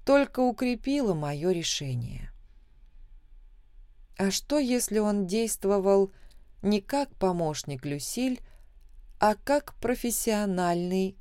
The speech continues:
конкурент? Попрощавшись с куратором, я вновь столкнулась в дверях с Эстер, которая мило улыбнулась мне.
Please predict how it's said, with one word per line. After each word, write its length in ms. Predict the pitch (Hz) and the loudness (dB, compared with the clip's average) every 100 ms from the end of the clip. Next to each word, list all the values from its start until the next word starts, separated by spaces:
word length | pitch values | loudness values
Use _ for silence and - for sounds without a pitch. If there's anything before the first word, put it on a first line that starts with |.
| - | -10
конкурент? 840 | - 190 190 226 226 196 - - - - - - - - - - - - - - - - - - - - - - - - - - - | -2 -2 0 -4 -4 -6 -8 -14 -18 -20 -20 -20 -20 -20 -20 -20 -20 -20 -20 -20 -20 -20 -20 -20 -20 -20 -20 -20 -20 -20 -20 -20 2
Попрощавшись 880 | 214 226 233 233 311 339 - 262 - | 2 8 6 8 4 4 2 -2 -2
с 80 | - | -2
куратором, 840 | 214 220 254 247 226 226 214 202 - - - - | 2 4 4 2 2 2 2 -4 -14 -18 -18 -2
я 340 | 196 208 214 196 | 2 8 8 8
вновь 560 | 202 214 220 170 - - | 4 4 2 0 -4 -8
столкнулась 840 | - - 165 160 175 180 170 147 | -2 4 4 4 -2 0 -2 -2
в 120 | 156 | -6
дверях 600 | 139 156 160 160 151 - - - - - | -4 -2 2 4 2 -2 -20 -20 -20 -14
с 160 | - 170 | -4 -2
Эстер, 560 | 139 - 196 226 269 - - - - - - - - - | -2 0 2 2 2 -8 -18 -20 -20 -20 -20 -20 -18 2
которая 760 | 214 - 302 330 302 277 262 - - | 2 4 6 6 4 2 0 -4 0
мило 600 | 190 208 254 247 233 - | 2 4 4 0 -2 -2
улыбнулась 800 | 208 175 151 151 151 151 143 - | 0 0 -2 -6 -6 -6 -8 -8
мне. 420 | 143 135 127 127 | -6 -4 -4 -6